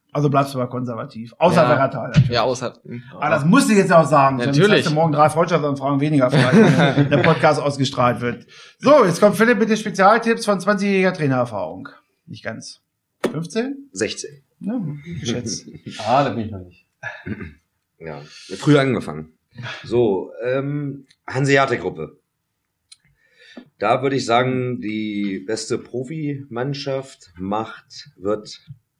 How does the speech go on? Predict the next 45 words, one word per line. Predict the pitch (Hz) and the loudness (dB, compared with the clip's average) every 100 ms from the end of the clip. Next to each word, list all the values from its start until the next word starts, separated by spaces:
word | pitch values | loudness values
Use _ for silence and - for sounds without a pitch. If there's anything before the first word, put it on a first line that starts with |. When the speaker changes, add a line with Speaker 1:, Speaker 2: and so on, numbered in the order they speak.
| - - | -18 -8
Speaker 3:
oder | 107 101 | -2 -2
nee, | 92 | -2
was | 98 101 | -6 -4
war | 120 | -4
jetzt | 123 | -4
überhaupt? | 113 107 - | -6 -8 -8
Ich | 92 - | -10 -4
weiß | 120 | -2
gar | |
nicht. | 135 | 4
Speaker 4:
Turniersieger | 180 180 170 165 135 | 4 4 2 0 0
und | 139 | 0
dann | 139 139 | 2 4
Speaker 3:
Ah, | 131 85 - - | 2 0 -6 -2
Speaker 4:
erstmal | 135 - 147 | -2 0 -4
Speaker 3:
okay. | |
Speaker 4:
Turniersieger? | 135 143 175 160 | -4 -4 -2 0
Speaker 1:
Ja. | 143 139 - - - - - - - _ | -2 -2 -12 -14 -12 -12 -14 -20 -20 _
Speaker 3:
Oh | - 107 | -8 -4
ja, | 101 101 95 90 | -2 -2 -2 -6
da | 95 101 | -2 -2
bin | 104 104 | -2 -6
ich | 101 | -10
echt | 95 107 | -12 -10
am | |
Speaker 1:
Das | 90 | -8
Speaker 3:
Hadern. | 95 101 101 | -6 -2 0
Speaker 1:
Einfachste | 151 170 170 | 0 0 -2
zu | 147 135 | -4 -4
Beginn? | 131 160 220 - - _ _ _ - _ | -2 0 -2 -4 -10 _ _ _ -20 _
Speaker 3:
Einfachste | - 120 123 120 113 | -4 -2 -2 -4 -8
zu | - | -8
Beginn, | 107 117 | -4 -4
ich | 117 - | -4 -6
schließe | 120 120 | -8 -6
mich | 110 | -6
meinem | 107 107 107 107 - _ _ _ _ _ _ _ - _ | -6 -6 -8 -12 -18 _ _ _ _ _ _ _ -20 _
Kollegen | 107 95 113 117 117 | -8 -4 -4 -4 -6
sozusagen | 113 104 113 107 101 101 | -6 -10 -6 -2 -2 -4
an, | 113 | -6
ich | 104 - | -8 -8
bin | 101 | -10
auch | 101 107 | -8 -8
für | 101 | -8
Mainz. | 95 147 - - | -8 -8 -12 -16